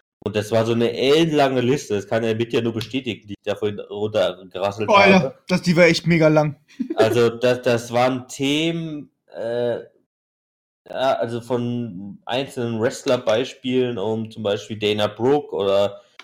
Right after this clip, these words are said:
Speaker 1: The Revival oder irgendwie solchen Leuten, ähm, bis hin zu halt allgemeinen Sachen, also wie halt der Umgang von Vince McMahon gegenüber den Writern ist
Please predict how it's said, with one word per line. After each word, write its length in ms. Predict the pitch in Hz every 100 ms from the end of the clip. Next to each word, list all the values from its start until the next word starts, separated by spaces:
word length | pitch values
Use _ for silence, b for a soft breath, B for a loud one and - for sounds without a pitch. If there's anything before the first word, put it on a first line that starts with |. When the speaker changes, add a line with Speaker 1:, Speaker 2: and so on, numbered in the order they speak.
| B
Speaker 1:
The 60 | 107
Revival 1000 | 110 113 107 110 131 127 131 131 131 -
oder 480 | 85 101 98 95 -
irgendwie 260 | 131 113
solchen 280 | 104 120 131
Leuten, 500 | 120 117 120 120 123 _ _ _ _ _ 110
ähm, 260 | 113 113
bis 280 | 110 139 -
hin 460 | 135 131 127 123 123
zu 460 | - 135 123 120 117
halt 200 | 113 110
allgemeinen 720 | 117 113 110 110 120 143 113
Sachen, 320 | 101 98 120
also 380 | 92 104 110 110
wie 120 | 113
halt 180 | 110 -
der 60 |
Umgang 480 | 135 135 117 117 113
von 280 | 110 110 104
Vince 260 | 117 117 110
McMahon 400 | 107 107 113 113
gegenüber 380 | 113 113 107
den 200 | 101 98
Writern 500 | 98 104 139 131 113
ist 440 | 95 117 127 123